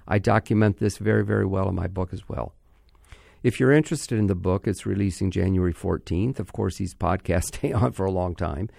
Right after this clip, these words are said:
It's January fourteenth, twenty twenty. We have a website called God Trump twenty twenty dot com. It's kind of a shortened version of the title of the book. And you may want to go there,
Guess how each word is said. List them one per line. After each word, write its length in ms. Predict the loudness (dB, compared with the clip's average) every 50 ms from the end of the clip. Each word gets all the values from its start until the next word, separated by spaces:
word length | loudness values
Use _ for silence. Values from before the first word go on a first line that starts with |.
| -16 _
It's 120 | -10 -6 -4
January 400 | -2 0 2 2 2 2 0 -2
fourteenth, 680 | -2 -4 -4 -4 -4 -6 -4 -2 -2 -2 -2 -4 -10 -10
twenty 300 | -6 -4 -2 -2 -2 -4
twenty. 380 | -4 -6 -6 -4 -6 -6 -8 _ _ _ _ -20 -20 -20 -14 _
We 100 | 0 2
have 140 | 2 2 4
a 60 | 2
website 520 | 2 4 2 2 2 0 0 2 2 0 -2
called 440 | -4 -4 -2 0 0 0 -2 -6 -10 -20 -20 _ _ -20 -20 -20 _ _ _ -10 -6
God 340 | 0 2 4 4 4 4 2
Trump 340 | 0 0 0 2 2 0 -2
twenty 320 | -4 -2 0 2 2 0
twenty 340 | 0 0 0 2 2 2 2
dot 260 | 2 0 -2 -4 -4
com. 280 | -6 -6 -4 -2 -2 -2
It's 120 | -4 -4
kind 240 | -4 -4 -2 0 0
of 60 | 0
a 140 | -2 -4 -6 -10 _ _
shortened 420 | -6 2 4 4 4 4 2 -2
version 400 | -2 -2 -2 -2 -2 -2 -2 -4
of 80 | -4 -4
the 100 | -6 -6
title 360 | -4 -4 -4 -2 -2 -4 -6
of 80 | -8 -8
the 60 | -8
book. 360 | -6 -4 -4 -4 -4 -6 -12 _ _ -20 _ _ -20 _ _ _ _ _ _ _ _ _ -20 -20 -20 -20 -20 -20 _ -12 -6
And 220 | -2 0 0 2
you 80 | 2 4
may 140 | 4 4 4
want 180 | 4 4 2
to 40 | 2
go 220 | 2 2 2 2
there, 360 | 2 2 2 4 4 2 2